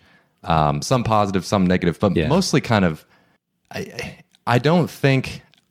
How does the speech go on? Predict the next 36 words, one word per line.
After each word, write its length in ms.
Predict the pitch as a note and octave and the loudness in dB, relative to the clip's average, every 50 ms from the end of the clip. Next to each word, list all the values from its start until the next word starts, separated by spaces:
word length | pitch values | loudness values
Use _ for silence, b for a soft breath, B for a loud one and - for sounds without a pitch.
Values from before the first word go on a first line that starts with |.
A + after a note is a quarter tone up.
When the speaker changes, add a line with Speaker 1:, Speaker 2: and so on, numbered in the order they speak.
| - - _ _ - | -20 -20 _ _ -2
Speaker 1:
I 80 | - B2+ | -2 0
think 240 | - G#3+ A3 F#3 - - _ - - - - - - - - - - - _ _ _ _ | 2 2 2 0 -2 -6 _ -20 -20 -20 -20 -20 -20 -18 -18 -18 -18 -20 _ _ _ _
there's 280 | - B2 A2+ G#2 G#2 G2 | 0 0 2 2 -2 -4
a 60 | G#2+ G#2+ | -4 0
little 240 | B2 B2+ D3+ D3+ | 2 2 2 2
bit 160 | B2 B2+ B2 A2+ | 2 2 2 2
of 260 | G2 E2+ - - - | 0 0 -4 -12 -12
twenty 220 | - - A#2 G#2+ G2 | -2 0 2 2 2
twenty 280 | - - G#2+ G2 F#2 | 2 2 2 2 2
hindsight 600 | E2+ - F2+ F2+ F2+ F2+ - - F#2+ F#2 F2+ D#2 | 2 0 0 0 0 -2 -2 0 0 0 0 2
with 180 | D#2+ E2+ E2 - | 0 0 -2 -2
him 260 | - F#2 G#2+ G2 F#2 | -2 -2 0 0 2
bringing 340 | E2 F#2 F2+ F#2 F#2 F#2 F#2 | 2 2 2 2 4 2 2
him 160 | F2+ F#2 F2+ | 2 2 2
over 220 | E2+ E2+ E2+ F2+ G2 | 2 2 4 2 2
from 180 | F#2 - F2 F2 | 0 0 0 0
Oklahoma. 600 | E2+ E2+ - E2 D2+ F2 F2 F2 F#2+ G2 G#2 G#2 B B B B B | 0 0 -2 -2 -2 0 2 2 2 2 0 -2 B B B B B
I 40 | - | -4
think 180 | D3 D#3+ - - - | -4 -4 -4 -4 -2
at 180 | B2 B2 - | -2 -2 -2
the 60 | - | -4
time 540 | G#2 - - - - G#2+ G#2 G2 F2 E3 E2 | -6 -6 -8 -6 -2 0 2 2 2 2 2
it 120 | E2 D#2+ E2 | 2 0 2
was, 340 | E2+ E2 E2 D#2 - - b b b b b b b b b b _ _ _ _ _ _ - | 2 0 0 0 -4 -8 b b b b b b b b b b _ _ _ _ _ _ -8
I 80 | - G2+ | -2 0
mean, 100 | F#2 F#2+ | 2 2
I 100 | F#2 F#2+ G2 | 2 2 2
know, 100 | G#2+ A2+ | 2 4
I 60 | G2 | 4
remember 240 | G#2 A2 A2 G#2 G2+ | 4 4 4 4 4
my 180 | G#2 G#2+ G#2+ | 4 2 2
thoughts 240 | - - F#2+ F2 - | 2 0 0 0 -2
were 60 | - - | -4 -2
kinda 180 | - G2+ F#2+ | 0 0 2
like, 220 | F#2 F#2 F#2 - - | 2 0 0 -2 0
"Eh, 280 | D#3+ G3 G#3+ A3 G#3+ | 0 2 2 2 0